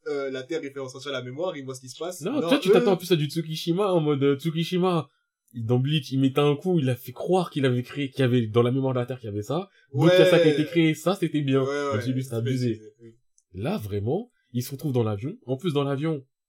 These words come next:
Speaker 2: tout le monde est mort sauf deux personnes. Donc, c'est-à-dire, toi, t'es dans cet avion-là.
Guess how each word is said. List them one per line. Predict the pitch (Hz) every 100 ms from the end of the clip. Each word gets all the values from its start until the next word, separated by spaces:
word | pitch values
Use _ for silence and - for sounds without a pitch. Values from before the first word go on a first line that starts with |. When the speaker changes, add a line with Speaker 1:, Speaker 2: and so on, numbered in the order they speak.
| _ _ _
Speaker 2:
tout | 196
le | 175
monde | 151
est |
mort | 147 147
sauf | 131 113
deux | 110
personnes. | 104 101 175 214 110 _ _ _ -
Donc, | 123
c'est-à-dire, | 143 175
toi, | 160
t'es | 135
dans | 123
cet | 127
avion-là. | 123 107 104 127 214